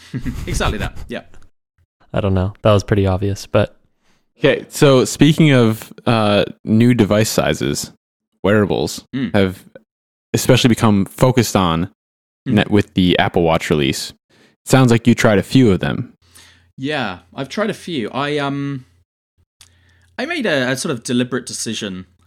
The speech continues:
Speaker 1: to just poke around with wearables because I have, I have a hunch there's something really interesting there, but I don't know what it is.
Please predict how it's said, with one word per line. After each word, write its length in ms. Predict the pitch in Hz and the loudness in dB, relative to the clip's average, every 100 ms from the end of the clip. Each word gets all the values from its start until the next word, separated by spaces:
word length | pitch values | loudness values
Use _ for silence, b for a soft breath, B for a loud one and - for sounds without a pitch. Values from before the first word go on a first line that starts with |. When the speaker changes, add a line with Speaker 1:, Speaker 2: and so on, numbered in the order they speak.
| _ - | _ -14
Speaker 1:
to 540 | - 101 98 92 92 - _ _ _ _ _ | -10 -8 -8 -10 -12 -16 _ _ _ _ _
just 200 | - - | -16 -10
poke 220 | 156 143 | -8 -6
around 340 | 123 113 110 101 | -6 -4 -4 -6
with 120 | 95 | -10
wearables 420 | 95 90 85 87 | -8 -8 -10 -16
because 360 | - 113 120 117 | -16 -10 -8 -8
I 80 | 135 | -10
have, 360 | 135 156 151 - | -8 -8 -10 -8
I 80 | 127 | -8
have 160 | 127 120 | -8 -10
a 60 | |
hunch 520 | - 117 143 - - - | -12 -10 -10 -10 -12 -8
there's 160 | 113 | -8
something 320 | - 110 107 101 | -6 -6 -8 -10
really 200 | 95 92 | -8 -10
interesting 320 | 92 - 82 | -12 -16 -14
there, 280 | 85 127 - _ _ b b b _ _ | -12 -12 -14 _ _ b b b _ _
but 100 | 131 | -10
I 80 | 139 | -8
don't 220 | 165 147 | -8 -8
know 80 | 139 | -8
what 140 | 131 | -8
it 100 | 120 | -8
is. 340 | 85 - - | -10 -14 -16